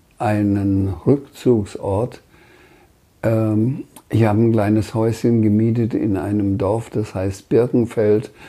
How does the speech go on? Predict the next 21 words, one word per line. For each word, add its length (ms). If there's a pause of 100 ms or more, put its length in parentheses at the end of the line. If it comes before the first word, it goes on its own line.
(160)
das 100
ist 80
so 80
fünfzig 520
Kilometer 720
von 840
Bamberg 460
entfernt. 760 (640)
Äh, 420 (480)
dort 280
habe 180
ich 160
auch 160
einen 240
riesen 540
langen 480
Tisch, 480
der 80
ist, 200
glaube 400
ich, 200